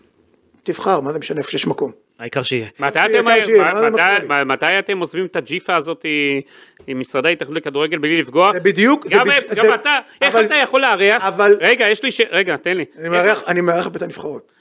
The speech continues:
Speaker 3: איך אתה יכול לארח את נשיא וופא מגיע, נשיא פיפא? איך אתה יכול להכניס לחדר שלך שם? זה, זה
Speaker 2: הוא מארח בבית הנבחרות ומראה לו מה עשה
Speaker 3: כן.
Speaker 2: הכסף
Speaker 1: אני לא
Speaker 2: שלו.
Speaker 1: מכניס אותו לשם, אנחנו לוקחים אותו לבית הנבחרות.
Speaker 3: אתה מתבייש שם.
Speaker 1: ולא, אין שם מתבייש, תשמע, זה,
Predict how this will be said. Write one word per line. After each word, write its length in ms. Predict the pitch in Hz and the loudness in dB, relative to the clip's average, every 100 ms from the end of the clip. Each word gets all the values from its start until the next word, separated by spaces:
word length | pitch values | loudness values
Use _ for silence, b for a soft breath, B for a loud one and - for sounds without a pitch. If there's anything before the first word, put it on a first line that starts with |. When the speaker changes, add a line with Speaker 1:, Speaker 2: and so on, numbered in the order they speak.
| - | -2
Speaker 3:
איך 160 | 233 294 | 0 0
אתה 140 | 277 | 0
יכול 180 | - 240 | 2 2
לארח 280 | 220 220 226 | 2 0 -2
את 200 | 208 185 | -4 -4
נשיא 540 | 165 156 202 196 190 | -6 0 4 6 6
וופא 400 | 180 185 - 190 | 6 4 2 0
מגיע, 380 | 180 156 180 180 | 0 0 0 0
נשיא 260 | 170 - 175 | -2 -4 -4
פיפא? 340 | 185 165 185 392 b b - | -4 -2 -2 -2 b b -4
איך 140 | 214 | -2
אתה 80 | - | 0
יכול 160 | 254 254 | 2 2
להכניס 280 | 226 220 208 | 0 -2 -2
לחדר 320 | 185 220 220 | 0 0 0
שלך 160 | - 160 | -2 -2
שם? 200 | 170 151 147 | 0 0 0
זה, 220 | 139 151 | 0 -2
זה 160 | 139 | -2
Speaker 2:
הוא 60 | 160 | 0
מארח 240 | 151 156 160 | 2 2 2
בבית 220 | 180 190 | 2 2
הנבחרות 380 | 202 190 208 208 | 0 2 4 4
ומראה 220 | 208 208 | 4 4
לו 80 | 208 | 4
מה 80 | 208 | 2
עשה 100 | 156 | 2
Speaker 3:
כן. 60 | |
Speaker 2:
הכסף 280 | - 220 226 | 0 0 0
Speaker 1:
אני 80 | 180 | 0
לא 100 | 196 | 2
Speaker 2:
שלו. 60 | 208 | 2
Speaker 1:
מכניס 200 | 196 190 | 0 -2
אותו 120 | - | -4
לשם, 180 | - 131 | -10 -12
אנחנו 140 | 156 220 | -12 -12
לוקחים 200 | - 170 | -10 -4
אותו 100 | 175 | -2
לבית 160 | 156 160 | -2 -4
הנבחרות. 300 | 156 165 139 | -8 -10 -4
Speaker 3:
אתה 80 | |
מתבייש 440 | 156 147 180 226 - | -2 0 2 0 0
שם. 160 | 135 113 107 - | -2 -2 -8 -8
Speaker 1:
ולא, 260 | 226 392 | 0 2
אין 100 | 605 554 | 2 0
שם 120 | 539 480 | 0 0
מתבייש, 380 | - - 453 359 | 2 2 2 2
תשמע, 320 | - 240 226 | -2 -2 0
זה, 800 | 156 165 160 156 156 156 151 147 | 0 4 6 6 6 6 4 4